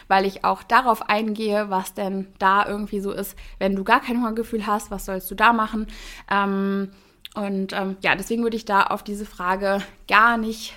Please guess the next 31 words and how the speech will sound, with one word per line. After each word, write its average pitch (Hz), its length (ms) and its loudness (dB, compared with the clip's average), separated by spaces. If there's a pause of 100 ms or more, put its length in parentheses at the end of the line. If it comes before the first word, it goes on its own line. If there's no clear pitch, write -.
so 240 160 0
viel 233 440 -2
weiter 202 440 -2
drauf 190 580 -4 (360)
eingehen. 285 480 4 (500)
Ähm, 202 680 -2 (640)
genau, 180 280 2 (160)
und 196 140 -4
hab 190 120 -6
das 196 160 -12
auch, - 140 -8
glaub 185 220 -4
ich, 190 120 -8
an - 80 -10
anderer 185 220 -6
Stelle 185 380 -6
in 180 160 -8 (100)
einem 226 180 0
Podcast - 640 -4 (220)
schon - 260 -10
mal 185 340 -4
gemacht 202 500 -2 (340)
und 208 160 -2
sehe 202 140 2
auch 202 60 -2
grad, 196 180 -4
dass 190 80 -10
die 196 120 -8
Folge 185 380 -4
wieder 180 400 -6
irgendwie, - 420 -12